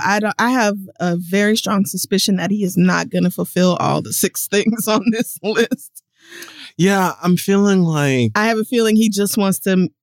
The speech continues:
Speaker 1: get whatever he can out of it. And then I don't, I actually don't even see him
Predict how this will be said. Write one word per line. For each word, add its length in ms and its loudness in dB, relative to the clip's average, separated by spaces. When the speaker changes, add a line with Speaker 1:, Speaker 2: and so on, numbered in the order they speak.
Speaker 1:
get 260 0
whatever 300 0
he 140 2
can 340 0
out 180 2
of 200 2
it. 180 0
And 220 0
then 420 0
I 140 0
don't, 280 -4
I 200 0
actually 240 -4
don't 200 -2
even 200 -4
see 220 -4
him 360 0